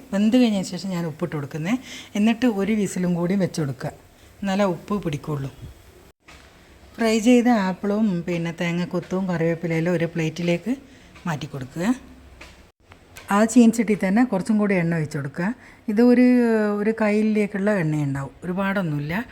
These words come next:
എന്നിട്ട് പിന്നെ അതിലേക്ക് കുറച്ച്, ഉം, എന്താ പറയുക, ചെറിയ ഉള്ളിയില്ലേ, അതും കൂടി ഒന്ന് അരിഞ്ഞിട്ട് ഒന്ന് ഫ്രൈ ചെയ്തിട്ടെടുക്കുക. ഫ്രൈ ഒന്ന് പൊരിഞ്ഞോട്ടെ.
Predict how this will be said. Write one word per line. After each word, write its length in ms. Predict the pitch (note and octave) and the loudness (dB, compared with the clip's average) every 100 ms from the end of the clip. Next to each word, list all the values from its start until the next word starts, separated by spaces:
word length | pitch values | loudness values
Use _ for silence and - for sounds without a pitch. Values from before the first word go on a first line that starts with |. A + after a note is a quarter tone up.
| - - - - | -16 -20 -16 -2
എന്നിട്ട് 340 | G#3 A#3 A3+ C#4+ C4+ - - | 2 2 2 -2 -4 -12 -10
പിന്നെ 320 | F#3 E3+ E3+ E3 E3+ | -6 -4 -4 -6 -6
അതിലേക്ക് 380 | F#3 G3 G3 G3 F#3+ | -4 -2 -2 -2 -2
കുറച്ച്, 320 | F3+ - A#3+ C#4+ - - - - F3 | -2 -2 -2 -2 -4 -20 -20 -16 -10
ഉം, 260 | E3 E3 E3 | -6 -6 -4
എന്താ 140 | E3+ E3+ | -2 -2
പറയുക, 400 | F3 E3+ E3+ E3+ - | 0 0 -2 -6 -4
ചെറിയ 300 | G3 G3 G#3+ | -2 0 0
ഉള്ളിയില്ലേ, 380 | E3+ D#3 D3 C#3+ - - - - - | 0 -2 -4 -6 -10 -18 -20 -14 -6
അതും 160 | F#3+ G#3 | -2 0
കൂടി 140 | G3+ F3 | 2 2
ഒന്ന് 120 | F3 E3+ | 2 0
അരിഞ്ഞിട്ട് 420 | D#3 F3 F3+ A3+ C#4 - | 0 0 0 -2 -2 -4
ഒന്ന് 180 | F3 E3+ E3+ | -2 -2 0
ഫ്രൈ 120 | D#3+ D3 | -2 -2
ചെയ്തിട്ടെടുക്കുക. 600 | D#3 D#3 F3+ D#3 B2+ C3 - - - - - - - - - - | -2 -2 -4 -6 -6 -12 -14 -18 -20 -20 -20 -20 -20 -20 -12 -2
ഫ്രൈ 120 | G#3+ A3 | 0 6
ഒന്ന് 140 | A#3 A#3+ | 6 6
പൊരിഞ്ഞോട്ടെ. 580 | A3 G3+ G3+ A3+ G3 C#3+ | 4 2 4 4 2 -2